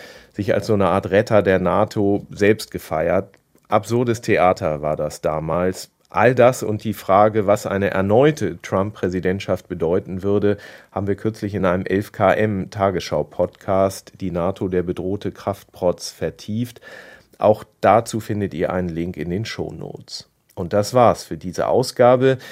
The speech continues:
Die nächste gibt's am kommenden Freitag. Dann ist Anna Engelke wieder dabei und auch wir hören uns dann wieder.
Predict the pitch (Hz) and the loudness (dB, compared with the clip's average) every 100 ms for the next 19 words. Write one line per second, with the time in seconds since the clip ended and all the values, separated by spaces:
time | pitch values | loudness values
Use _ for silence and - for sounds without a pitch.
0 | - - _ - 98 95 120 - 110 110 | -20 -20 _ -8 -2 0 0 -2 -4 -4
1 | - - 95 95 90 - 113 110 95 - | -6 -4 -2 -4 -2 4 4 4 -2 0
2 | 87 104 - 170 170 87 82 - 92 87 | 4 4 6 2 4 -2 -4 -6 -4 -4
3 | 80 120 143 135 120 117 117 110 101 98 | -2 0 0 0 0 2 4 4 6 8
4 | 113 147 104 107 - 95 107 117 95 90 | 8 8 6 0 -2 -4 0 2 2 0
5 | 82 80 - 80 80 76 82 110 131 | -4 -8 -8 -8 -6 -8 0 2 2